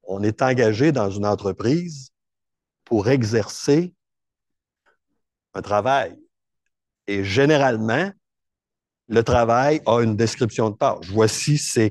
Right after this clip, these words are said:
quoi ta tâche. Et ce matin, dans Romains douze,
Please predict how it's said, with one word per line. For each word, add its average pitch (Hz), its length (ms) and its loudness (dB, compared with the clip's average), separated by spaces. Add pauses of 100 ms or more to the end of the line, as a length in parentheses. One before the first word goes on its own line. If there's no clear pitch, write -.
quoi 120 260 0
ta 117 180 -4
tâche. - 600 -6 (1000)
Et 113 160 2
ce - 240 0
matin, 147 680 2
dans 110 240 0
Romains 151 460 4
douze, 156 880 -2